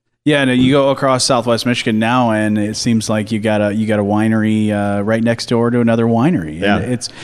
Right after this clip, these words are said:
Speaker 1: it's really great because that means that, uh, there's more and more great places for people to check out, but also it's good for, uh, for a lot of, uh, a lot of winemakers that I know. Uh, they, they kinda share secrets and with each other and, and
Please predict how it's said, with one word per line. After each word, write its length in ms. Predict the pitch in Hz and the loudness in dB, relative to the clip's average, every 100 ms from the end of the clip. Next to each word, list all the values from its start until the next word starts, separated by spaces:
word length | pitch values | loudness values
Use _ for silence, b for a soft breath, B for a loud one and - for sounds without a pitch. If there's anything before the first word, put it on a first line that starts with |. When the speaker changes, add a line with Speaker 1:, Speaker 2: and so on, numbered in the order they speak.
| B | B
Speaker 1:
it's 180 | 151 131 | -2 2
really 220 | 156 160 | 4 4
great 260 | 135 165 170 | 4 2 2
because 440 | 151 135 135 127 127 | 0 2 2 2 2
that 180 | 127 | 2
means 320 | 131 127 127 123 | 4 4 2 0
that, 220 | 117 113 | 0 2
uh, 420 | 110 107 104 104 | 0 0 -2 -4
there's 300 | 120 117 107 | -4 -4 -2
more 320 | 107 110 120 | -2 0 2
and 100 | 120 | 2
more 300 | 110 110 110 | 2 2 0
great 240 | 107 113 110 | 0 -2 -2
places 400 | 113 110 120 110 | -4 -4 -4 -6
for 180 | - 107 | -6 -4
people 260 | 117 107 | -4 -4
to 80 | 101 | -6
check 280 | - 110 110 | -4 -4 -2
out, 240 | 113 120 | -2 -2
but 80 | 117 | -2
also 400 | 107 107 - 107 | -2 -4 -2 -2
it's 140 | 98 | -2
good 240 | - 117 120 | -2 -2 -2
for, 260 | - 104 | -4 -4
uh, 240 | 101 101 95 - B B B | -2 -4 -6 -10 B B B
for 100 | 151 | 0
a 40 | |
lot 220 | 139 135 151 | 2 4 2
of, 180 | 127 | 2
uh, 240 | 127 117 117 | 0 0 -2
a 420 | 127 123 135 - | -8 -12 -18 -16
lot 380 | 113 156 147 156 | -12 -6 -2 0
of 100 | 156 | 0
winemakers 760 | 123 127 135 127 143 127 110 | 0 2 2 2 2 0 -2
that 100 | 117 | -2
I 80 | 110 | 0
know. 480 | 110 117 220 113 113 | 0 0 2 0 -2
Uh, 360 | 139 113 110 110 | -4 -4 -2 -4
they, 480 | 113 110 120 123 117 | -6 -4 -2 -2 -2
they 160 | 113 | -4
kinda 220 | 123 151 156 | -2 0 0
share 240 | - 151 | 0 0
secrets 580 | - 196 220 143 - - | 2 0 0 -4 -4 -4
and 260 | 123 120 | -2 0
with 240 | 120 123 113 | 0 -2 -2
each 220 | 123 120 | -4 0
other 300 | 120 113 107 | 2 2 2
and, 180 | 107 107 | 2 0
and 280 | 110 110 | 0 -2